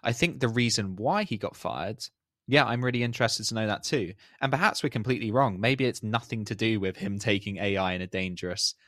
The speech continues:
direction. Maybe it's, for example, that they just don't, didn't think he was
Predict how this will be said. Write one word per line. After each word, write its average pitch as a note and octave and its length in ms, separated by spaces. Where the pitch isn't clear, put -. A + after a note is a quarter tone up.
direction. F#2 640
Maybe G2 340
it's, - 220
for G#2 120
example, F#2 540
that F#2+ 140
they F#2+ 100
just - 240
don't, F#2+ 220
didn't F#2 240
think G2 180
he G2 140
was F#2 320